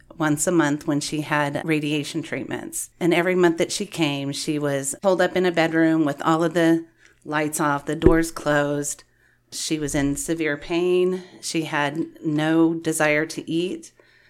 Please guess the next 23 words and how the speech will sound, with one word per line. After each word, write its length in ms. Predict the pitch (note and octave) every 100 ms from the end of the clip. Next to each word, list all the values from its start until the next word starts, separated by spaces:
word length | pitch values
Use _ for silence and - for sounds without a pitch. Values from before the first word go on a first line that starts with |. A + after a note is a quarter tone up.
| _ -
and 140 | F3
she 100 | A3+
was 140 | A3
just 180 | A#3 A#3
miserable, 540 | D#3+ D#3 F3 C#3 G#2+ -
basically. 680 | B2+ - - - G#2+ -
So 440 | - - C3 C3+ - _ - - - _ _ _
her 420 | - E3+ D#3+ D3+
quality 380 | - F#3+ F#3 D#3+
of 100 | C3+
life 300 | D3+ B2 -
was 160 | C#3+ D3+
not 220 | C#3 -
good. 380 | C3 D#2+ - D#3+ _ _ _ _ _
So 180 | - G3
she 140 | F#3+
did 160 | G#3 G3+
that 180 | F#3 -
for 100 | E3
a 60 |
couple 300 | D#3+ E3 E3
of 80 | D#3+
months. 460 | D#3+ D3 D#3 D#3+